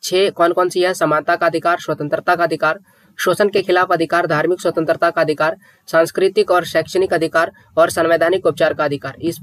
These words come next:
पूरे chapters में हम इस सभी अधिकारों को विस्तार से समझेंगे और फिर देखेंगे कि क्या इन अधिकारों को बढ़ाने का ज़रूरत है,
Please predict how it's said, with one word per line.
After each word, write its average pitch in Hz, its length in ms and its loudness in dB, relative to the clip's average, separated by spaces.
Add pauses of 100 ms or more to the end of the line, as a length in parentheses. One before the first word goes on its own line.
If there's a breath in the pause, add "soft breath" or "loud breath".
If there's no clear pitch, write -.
पूरे 220 200 6
chapters 190 460 -2
में 185 160 2
हम 175 300 0
इस 180 220 -2 (200)
सभी 208 380 0 (320 soft breath)
अधिकारों 170 480 2
को 190 180 2
विस्तार 170 460 0
से 180 160 -2
समझेंगे 170 520 0
और 160 160 0
फिर 175 220 0
देखेंगे 165 460 -2 (300 soft breath)
कि 165 120 0
क्या 185 260 0
इन 180 120 -2
अधिकारों 160 480 0
को 175 180 -2
बढ़ाने 151 340 0
का 165 140 0
ज़रूरत 156 380 -2
है, 165 200 0